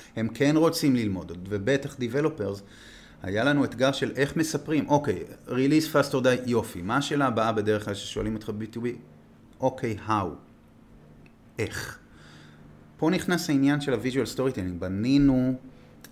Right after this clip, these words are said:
סוג של מפעל כזה, שלא יודע אם ראיתם את זה ב-, באתר של JFrog, שאומר, רק אם יש לך את כל הקומפוננטות, את הארטיפקטורי בשביל לנהל את ה-,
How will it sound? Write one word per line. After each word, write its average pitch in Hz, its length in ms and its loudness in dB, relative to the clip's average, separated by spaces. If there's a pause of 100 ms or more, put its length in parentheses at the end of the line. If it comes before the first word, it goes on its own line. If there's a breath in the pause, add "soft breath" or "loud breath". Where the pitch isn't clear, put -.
סוג 127 380 -6
של 123 280 -2
מפעל 110 680 -2
כזה, 92 380 -6
שלא 110 240 -12
יודע 107 200 -10
אם 107 80 -6
ראיתם 101 380 -4
את 92 60 -6
זה 95 220 -8
ב-, - 260 -10
באתר 95 300 -8
של - 160 -14
JFrog, 180 520 -2 (520 loud breath)
שאומר, 107 560 -4
רק 190 240 2
אם 196 80 0
יש 185 200 0
לך - 80 0
את 165 180 4
כל 185 240 4
הקומפוננטות, 170 840 2
את 107 140 0
הארטיפקטורי 151 580 0
בשביל 156 340 0
לנהל 156 320 6
את 147 100 -2
ה-, 151 260 6